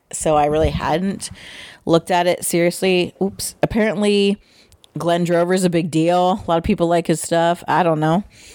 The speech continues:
But playing this game, I could see why. Uh, apparently, it's similar to Raccoon Tycoon. I've never played that. Also, ridiculous name and theme, honestly. But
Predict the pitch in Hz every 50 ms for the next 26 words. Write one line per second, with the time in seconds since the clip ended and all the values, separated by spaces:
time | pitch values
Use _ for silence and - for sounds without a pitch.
0 | - - - - _ _ _ _ _ - 196 190 185 175 - - - - - -
1 | - 226 233 240 240 254 254 254 254 240 - - - - - 196 208 240 262 247
2 | 214 180 - - - 160 170 180 202 233 269 381 381 - - 427 415 - - -
3 | 415 415 427 427 415 403 466 571 587 453 - 143 151 196 - - - - - -
4 | - - - - _ - 202 208 202 185 - - - _ _ _ _ _ _ _
5 | _ _ _ - 190 196 196 - - 294 285 262 254 254 240 226 - - - -
6 | 208 202 208 214 220 - 254 214 196 196 - - 202 196 233 196 185 - 208 190
7 | 190 196 190 - - - - - - - 175 170 170 165 165 - - 170 165 160
8 | 170 165 165 160 - - _ - - 147 - - 156 151 151 151 143 147 147 -
9 | - 151 156 151 - 170 165 160 156 156 151 - - 160 156 156 156 151 151 151
10 | 151 - - - 165 160 160 156 151 - 147 156 156 160 - - 196 196 196 202
11 | - - - - - - - - - - - - - - - 220 180 233 220 214
12 | 196 - - 185 - -